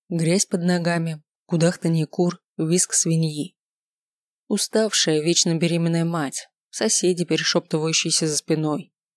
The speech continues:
и взгляд отчима. Жадный, ненасытный, раздевающий догола, от которого хотелось спрятаться под лестницу. Только прятаться было нельзя.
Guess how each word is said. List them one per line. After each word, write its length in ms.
и 120
взгляд 460
отчима. 600
Жадный, 760
ненасытный, 1080
раздевающий 720
догола, 600
от 140
которого 360
хотелось 360
спрятаться 500
под 200
лестницу. 680
Только 260
прятаться 580
было 260
нельзя. 680